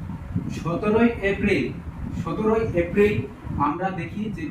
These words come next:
বিশ্ব হিমোফিলিয়া দিবস হিসাবে পালন করা হয়। বিশ্ব হিমোফিলিয়া দিবস কবে?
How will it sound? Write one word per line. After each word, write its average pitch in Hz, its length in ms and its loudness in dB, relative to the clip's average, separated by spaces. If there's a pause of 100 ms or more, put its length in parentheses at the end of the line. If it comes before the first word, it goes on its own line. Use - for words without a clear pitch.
বিশ্ব 202 480 0 (180)
হিমোফিলিয়া 170 680 0
দিবস 151 280 2
হিসাবে 165 280 -2
পালন 131 320 -2
করা 135 200 0
হয়। 131 200 0 (300)
বিশ্ব 185 480 2 (160)
হিমোফিলিয়া 156 580 4
দিবস 147 300 2 (120)
কবে? 139 380 2